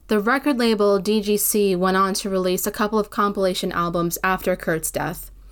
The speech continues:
One of the more famous ones is the M T V Unplugged show in New York, right? That was released on November first, nineteen ninety-four. It went on to receive a Grammy for the Best Alternative Rock Album in nineteen ninety-six.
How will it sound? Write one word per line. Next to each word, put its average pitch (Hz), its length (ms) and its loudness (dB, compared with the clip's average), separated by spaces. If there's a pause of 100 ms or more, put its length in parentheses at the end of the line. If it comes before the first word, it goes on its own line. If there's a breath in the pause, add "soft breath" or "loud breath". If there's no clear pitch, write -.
(260 loud breath)
One 208 180 2
of 226 80 2
the 233 60 4
more 196 300 4
famous 214 540 0
ones 185 420 2
is 180 220 0
the 190 160 0
M 196 160 0
T 202 120 -2
V 190 280 0
Unplugged 180 580 0
show 170 380 2
in 175 180 0
New 196 140 2
York, 165 400 -2
right? 165 320 -2 (300 loud breath)
That 190 100 2
was 214 180 0
released 196 340 0
on 190 140 2
November 185 440 2
first, 190 380 0
nineteen 175 340 0
ninety-four. 185 640 0 (240)
It 220 60 4
went 247 200 4
on 277 140 4
to 269 100 0
receive 233 340 0
a 202 80 2
Grammy 196 560 2
for - 140 -4
the 180 140 0
Best 214 400 0
Alternative 196 600 0
Rock 180 320 -2
Album 175 460 -4
in 190 140 -4
nineteen 190 320 -4
ninety-six. 160 880 -8